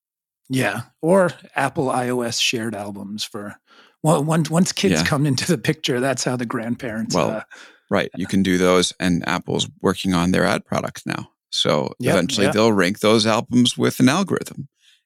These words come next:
Speaker 2: and then they'll
Speaker 1: And then,
Speaker 2: insert
Speaker 1: and then inject short form video
Speaker 2: ads
Speaker 1: into it.
Speaker 2: in feed. And then it will eventually, you'll see photos from outside your network.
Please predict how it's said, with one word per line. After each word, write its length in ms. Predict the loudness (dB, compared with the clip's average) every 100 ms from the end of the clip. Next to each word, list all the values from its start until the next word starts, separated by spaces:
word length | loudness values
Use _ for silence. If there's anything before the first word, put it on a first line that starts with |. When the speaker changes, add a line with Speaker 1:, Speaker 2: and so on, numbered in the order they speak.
| -6
Speaker 2:
and 120 | 0
then 180 | 2 4
they'll 200 | 4 4
Speaker 1:
And 140 | 2
then, 80 | 2
Speaker 2:
insert 160 | 2 4
Speaker 1:
and 80 | 4
then 120 | 4
inject 440 | 2 2 -2 -2
short 360 | -4 -2 -4 -2
form 240 | 0 2
video 260 | 4 4 2
Speaker 2:
ads 180 | 2 2
Speaker 1:
into 240 | 2 0 0
it. 240 | -2 0
Speaker 2:
in 180 | 2 2
feed. 460 | 2 0 0 -4 -16 -12 -10 0
And 160 | 2
then 220 | 4 4 2 2
it 60 |
will 160 | 4 6
eventually, 380 | 4 0 0 0
you'll 120 | 0
see 160 | -2
photos 340 | 0 2 2 2
from 120 | 0
outside 360 | 0 0 -2 2
your 120 | 4
network. 460 | 4 2 -2 _